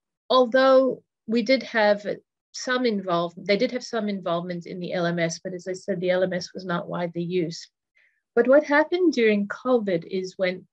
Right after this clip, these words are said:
when we suddenly had to have everybody on the L M S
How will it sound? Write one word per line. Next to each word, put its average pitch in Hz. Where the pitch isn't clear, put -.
when 233
we 302
suddenly 269
had 214
to 214
have 202
everybody 202
on 175
the 175
L 175
M 170
S 165